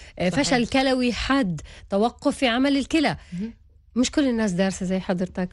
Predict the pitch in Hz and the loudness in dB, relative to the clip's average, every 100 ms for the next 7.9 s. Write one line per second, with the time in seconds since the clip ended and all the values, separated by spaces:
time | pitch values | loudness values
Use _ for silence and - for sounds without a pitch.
0 | 190 185 - 170 196 190 208 - 233 233 | -2 0 0 0 0 0 0 2 2 2
1 | 208 202 277 247 202 190 196 185 190 208 | 2 2 2 2 0 0 0 2 0 0
2 | 190 196 - - 214 - - 185 185 185 | 0 -2 -4 -4 -4 -2 -2 0 2 2
3 | 196 208 233 233 226 - 190 214 220 220 | 2 2 2 0 -2 -4 0 2 2 2
4 | 311 302 180 147 - - - - 233 285 | 2 2 -2 -6 -12 -20 -10 0 2 2
5 | - - 285 254 185 160 147 175 233 254 | -2 0 0 0 -2 -2 0 2 2 2
6 | 277 240 214 208 202 233 - 196 165 185 | 2 0 0 0 0 0 0 -2 -2 -2
7 | - 226 - 233 220 - - 170 160 | 0 0 2 0 0 -6 -2 0 0